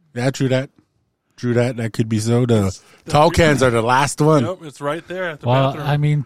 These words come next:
Speaker 3: to be perfectly honest, I, uh, in my drinking days, I wouldn't care what the fuck it smelled like. I would have said, "All right, that's the plan. Let's go then."
Speaker 1: Yeah, but they were in, like, street folks. But then they,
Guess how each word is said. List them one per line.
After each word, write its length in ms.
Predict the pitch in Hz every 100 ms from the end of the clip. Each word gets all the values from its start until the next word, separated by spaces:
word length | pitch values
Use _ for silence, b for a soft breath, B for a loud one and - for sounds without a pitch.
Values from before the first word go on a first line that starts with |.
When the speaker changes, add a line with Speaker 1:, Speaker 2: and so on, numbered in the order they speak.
| -
Speaker 3:
to 80 | 135
be 160 | 143
perfectly 460 | 147 160 143 123 127
honest, 300 | 143 139 113
I, 160 | 131 123 - -
uh, 100 | 98 98 _ -
in 160 | 135 107
my 220 | 110 127
drinking 380 | 117 135 131 123
days, 200 | 123 113
I 80 |
wouldn't 240 | 113 107 98
care 220 | 104 101
what 180 | 104 -
the 60 |
fuck 240 | - 92 85
it 60 |
smelled 260 | - 95 87
like. 180 | 82 -
I 100 | 107
would 140 | 98
have 60 | 85
said, 140 | -
"All 120 | 107
right, 240 | 143 107 - -
that's 300 | 113 175 -
the 80 |
plan. 340 | - 196 208 190 - _
Let's 120 | -
go 220 | 202 202
then." 260 | 160 131 90 _ _ _
Speaker 1:
Yeah, 220 | 107 90 - _
but 140 | 120
they 180 | 123 180
were 180 | 170 151
in, 100 | 156
like, 160 | 135 110
street 260 | - 156
folks. 480 | - 139 143 - - _ _ _ _ _ _ _ _ _ _ -
But 140 | 92
then 180 | 107 98
they, 140 | 92